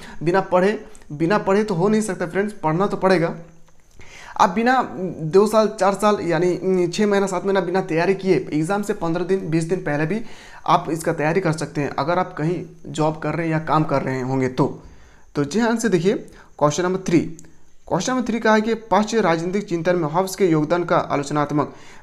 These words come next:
फ्रेंड्स ये क्वेश्चन मैं तो ज़्यादा इंपॉर्टेंट नहीं बोलूँगा, लेकिन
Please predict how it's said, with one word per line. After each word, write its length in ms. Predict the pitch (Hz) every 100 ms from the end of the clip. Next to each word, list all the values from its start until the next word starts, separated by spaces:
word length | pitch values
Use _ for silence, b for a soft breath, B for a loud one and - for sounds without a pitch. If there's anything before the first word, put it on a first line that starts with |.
| -
फ्रेंड्स 320 | 220 254 247 -
ये 140 | 196
क्वेश्चन 280 | 202 208 226
मैं 120 | 226
तो 380 | 226 226 226 220 85
ज़्यादा 460 | 175 165 170 180
इंपॉर्टेंट 420 | 214 202 196 220
नहीं 200 | 180 170
बोलूँगा, 420 | 214 185 180 185 - -
लेकिन 340 | 156 165 196